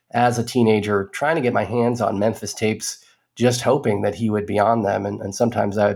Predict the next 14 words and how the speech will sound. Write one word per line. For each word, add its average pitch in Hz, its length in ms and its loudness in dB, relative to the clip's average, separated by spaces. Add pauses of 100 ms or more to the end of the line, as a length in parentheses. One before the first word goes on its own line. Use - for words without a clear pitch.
you 104 80 -8
know, 101 420 -4
I 110 100 0
would 101 120 -4
luck 104 240 0
out 107 200 4
and 95 80 -6
I'd 95 120 0
get 104 140 -4
some 98 180 -4
Lance 104 300 -2
Russell 101 480 -2 (460)
commentary, 101 760 0 (560)
um, 95 580 0